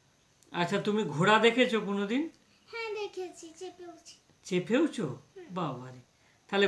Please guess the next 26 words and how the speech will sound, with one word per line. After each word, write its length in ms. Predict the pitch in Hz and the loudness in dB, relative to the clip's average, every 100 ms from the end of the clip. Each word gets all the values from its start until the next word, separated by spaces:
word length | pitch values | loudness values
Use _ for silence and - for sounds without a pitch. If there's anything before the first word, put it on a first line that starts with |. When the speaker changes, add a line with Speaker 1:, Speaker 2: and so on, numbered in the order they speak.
| 151 | 2
Speaker 1:
ঘোড়া 200 | 151 214 233 | 4 6 8
ইংরেজি 320 | 226 226 226 214 | 8 4 4 -2
কি 60 | 214 | -2
বলে 220 | 214 208 185 | -2 -2 -2
ফেলো? 200 | 196 202 - - _ - | -4 -6 -12 -20 _ -12
Speaker 2:
ঘোড়া 200 | 359 381 339 | -6 -6 -6
ইংরেজি 340 | 320 311 392 392 | -8 -8 -6 -4
হর্স, 300 | 392 294 294 - 415 - 330 | -4 -6 -10 -16 -18 -14 -8
এইচ 220 | 349 359 359 339 | -6 -6 -6 -8
ও 20 | 294 302 | -6 -4
আর 120 | 392 480 - 403 - 359 | -4 -4 -10 -20 -10 -6
এস 160 | 370 349 | -6 -6
ই, 20 | 330 311 | -12 -12
হর্স, 220 | 330 311 311 | -12 -12 -12
হর্স 240 | 302 311 311 | -12 -12 -14
মানে 160 | 262 320 415 339 | -14 -10 -10 -6
ঘোড়া। 320 | 440 370 - - _ _ _ _ _ _ _ _ _ - 139 | -6 -6 -10 -16 _ _ _ _ _ _ _ _ _ -8 -8
Speaker 1:
আচ্ছা, 380 | 135 127 - 160 147 - _ _ _ _ _ _ _ _ _ _ _ _ _ _ - | -8 -12 -16 -14 -14 -18 _ _ _ _ _ _ _ _ _ _ _ _ _ _ 0
আচ্ছা, 380 | 175 170 196 185 175 240 - _ | 0 2 2 2 2 0 -10 _
উম, 120 | 175 - 180 | -10 2 4
আমরা 200 | 185 214 208 | 6 6 4
কখন 260 | 208 240 240 | 2 2 0
ফ্যান 180 | 185 165 156 | 2 0 2
চালাই? 220 | 156 160 170 | 0 2 0
যখন 200 | 185 202 - | 0 -2 -2
খুব 140 | 226 | 0